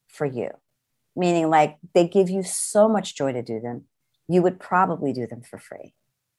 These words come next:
Pay attention to the things that when you deliver them or you give them, people are moved in deep, deep and incredible ways by that contribution.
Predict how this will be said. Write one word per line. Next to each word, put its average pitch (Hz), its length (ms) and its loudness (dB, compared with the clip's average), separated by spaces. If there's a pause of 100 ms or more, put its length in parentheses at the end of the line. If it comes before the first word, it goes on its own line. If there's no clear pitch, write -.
(720)
Pay 240 180 4
attention 226 540 -2
to 202 160 -4
the 160 100 -6
things 175 480 -4
that - 180 -4
when 208 460 0
you 190 640 0 (100)
deliver 170 480 0
them 135 280 -4
or 139 60 -8
you 147 220 -8
give 156 300 -2
them, 127 300 -8 (640)
people 220 380 0
are 175 80 2
moved 139 680 -4 (720)
in 151 220 -4 (120)
deep, 160 400 4
deep 143 320 -2 (180)
and 147 180 -2 (260)
incredible 151 680 -2
ways 131 520 -4 (600)
by 156 280 2
that 147 240 0
contribution. 131 800 -10